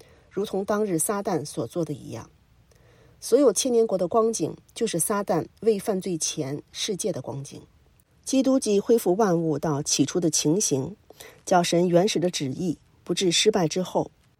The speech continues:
他就要焚烧这个世界，后来就有新天新地，唯有义者居在其中。所以我们做神儿女的人，应当与魔鬼有更深的仇恨。神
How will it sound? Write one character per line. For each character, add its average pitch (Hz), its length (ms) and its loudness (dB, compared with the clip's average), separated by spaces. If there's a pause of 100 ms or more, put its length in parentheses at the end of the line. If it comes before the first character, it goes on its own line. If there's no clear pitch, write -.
(180)
他 233 160 0
就 214 140 0
要 185 180 4
焚 160 240 2
烧 196 240 0
这 180 140 0
个 156 80 0
世 156 260 0
界， 120 240 -4 (720)
后 220 240 6
来 151 440 4
就 190 160 2
有 143 200 2
新 190 280 0
天 180 200 0
新 170 240 0
地， 151 240 -6 (640)
唯 180 180 4
有 170 200 4
义 226 260 0
者 - 260 -4 (220)
居 208 220 0
在 147 160 -2
其 - 240 -6
中。 135 200 -8 (880)
所 - 200 4
以 226 120 6
我 185 160 6
们 156 140 4
做 180 160 2
神 175 240 2
儿 170 80 2
女 170 160 2
的 131 100 -4
人， 131 360 -4 (260)
应 202 180 4
当 202 200 4
与 165 100 2
魔 151 260 2
鬼 165 280 4
有 151 160 2
更 180 200 -2
深 196 200 -4
的 170 80 0
仇 - 240 -10
恨。 - 200 -8 (380)
神 175 420 2